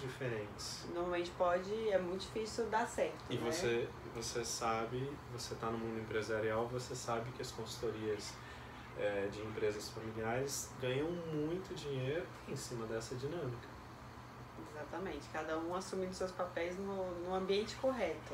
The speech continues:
Speaker 1: É, só que nós temos essa dificuldade. É muito comum a gente ver pais querendo ser amigo dos filhos, né? Ou colocando os filhos num lugar de companheiro ou
Speaker 2: Legal.
Speaker 1: companheira, né?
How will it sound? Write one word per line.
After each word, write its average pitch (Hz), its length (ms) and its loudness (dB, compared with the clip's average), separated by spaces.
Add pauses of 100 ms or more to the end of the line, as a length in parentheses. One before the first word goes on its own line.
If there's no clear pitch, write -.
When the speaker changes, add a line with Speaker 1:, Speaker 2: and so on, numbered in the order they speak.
(100)
Speaker 1:
É, 135 300 4 (100)
só - 300 2
que 175 500 2 (120)
nós 151 240 2
temos 156 260 0
essa 156 280 0
dificuldade. 135 840 4 (440)
É 123 60 2
muito 135 300 2
comum 139 340 0
a 135 40 2
gente 135 300 0
ver 127 280 2
pais 120 340 4
querendo 117 340 -2
ser - 200 -4
amigo 123 360 0
dos 113 260 -4
filhos, 117 720 -4 (560)
né? 120 380 2
Ou 127 100 4
colocando 135 460 0
os - 180 -2
filhos 127 340 0
num 123 200 2
lugar 113 480 2 (120)
de 107 520 -4
companheiro 120 840 0 (520)
ou 110 80 0
Speaker 2:
Legal. 117 160 0
Speaker 1:
companheira, 113 720 0
né? 120 300 0